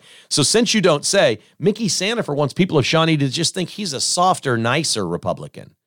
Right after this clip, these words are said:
which he ain't. <laughs> This is so disingenuous, this stuff goes on. Mike Kemling. Let me tell you about Mike Kemling running for Shawnee mayor. Lower taxes,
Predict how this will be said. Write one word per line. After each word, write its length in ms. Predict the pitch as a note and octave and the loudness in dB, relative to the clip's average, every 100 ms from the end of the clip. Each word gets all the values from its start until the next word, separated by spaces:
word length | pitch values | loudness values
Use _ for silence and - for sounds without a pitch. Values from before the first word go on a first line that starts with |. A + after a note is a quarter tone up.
| _ _ _ _ - | _ _ _ _ 2
which 280 | G3+ G3 - | 4 4 2
he 280 | E3+ F3+ | 0 2
ain't. 420 | F3+ B3 G#3 A3 - | 4 2 0 -4 -12
<laughs> 1600 | _ _ _ _ _ _ _ _ _ _ _ _ _ _ _ - | _ _ _ _ _ _ _ _ _ _ _ _ _ _ _ -2
This 220 | C#4 D4 D4+ | 2 2 2
is 160 | G3+ | 0
so 360 | - - F4+ G#4 | 0 2 4 4
disingenuous, 840 | B3 A3 B3 G#3 G#3 A#3 G3+ C#3+ | 4 0 2 2 2 2 2 2
this 120 | C#3+ | 0
stuff 240 | - D#3+ C3+ | 2 2 4
goes 220 | D3 C3+ | 0 2
on. 300 | E3+ G2+ - _ _ _ _ _ _ _ _ _ _ _ _ _ | 2 0 -6 _ _ _ _ _ _ _ _ _ _ _ _ _
Mike 260 | - D3 D3 | 0 0 2
Kemling. 380 | G3+ G#3+ A2+ E2 | 0 2 0 0
Let 100 | D#3+ | 0
me 80 | F3+ | 2
tell 120 | F3+ | 2
you 60 | |
about 140 | E3+ D#3+ | 2 2
Mike 160 | D#3+ | -2
Kemling 320 | - F3+ C#3+ G#2+ | 0 0 2 2
running 200 | A#2 A#2 | 2 0
for 160 | A#2 | -2
Shawnee 380 | - C3+ A#2 A2 | 0 2 2 2
mayor. 340 | G#2 G2 D#2+ - _ _ _ _ _ _ _ _ | 2 0 -2 -8 _ _ _ _ _ _ _ _
Lower 320 | B2+ C#3 F3 F#3 | 0 2 4 4
taxes, 680 | F3 D3 B2+ C#3+ D#3+ - | 2 2 0 -2 -2 -4